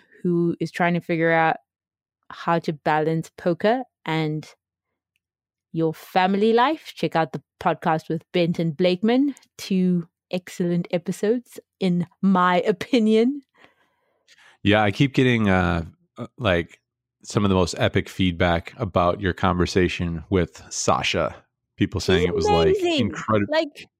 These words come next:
Speaker 2: people saying it,
Speaker 1: amazing.
Speaker 2: people saying it was incredibly motivating and just an amazing story. And she's such a badass, and they wanna go out there and, like, conquer the poker world, just, like, listening to her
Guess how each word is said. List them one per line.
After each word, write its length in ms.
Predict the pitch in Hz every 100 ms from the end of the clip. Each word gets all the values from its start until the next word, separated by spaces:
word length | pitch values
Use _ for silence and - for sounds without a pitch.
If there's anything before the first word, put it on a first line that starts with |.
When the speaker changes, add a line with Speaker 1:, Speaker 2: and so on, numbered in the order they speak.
| _ _ -
Speaker 2:
people 120 | 330 98
saying 220 | 113 113
it, 60 |
Speaker 1:
amazing. 260 | 240 104 - -
Speaker 2:
people 160 | 123 -
saying 100 | 120
it 80 | 101
was 40 |
incredibly 580 | 104 - - 117 107 107
motivating 840 | 98 98 98 92 92 92 92 90 82
and 680 | 92 87 85 85 82 - -
just 260 | 87 - 87
an 60 |
amazing 320 | 90 98 92
story. 380 | 90 - 87 87
And 100 | 85
she's 180 | - 87
such 180 | 101 87
a 40 |
badass, 480 | 85 85 85 82 -
and 100 | 80
they 80 | 82
wanna 240 | 87 87 82
go 440 | - 90 90 82 -
out 220 | - 92 -
there 140 | 87
and, 100 | 82
like, 180 | 82 -
conquer 340 | - 92 87
the 80 | 82
poker 320 | - 90 -
world, 340 | 85 87 82 78
just, 220 | 85 -
like, 180 | 87 82
listening 380 | 90 87 90 82
to 120 | 87
her 280 | 78 85 82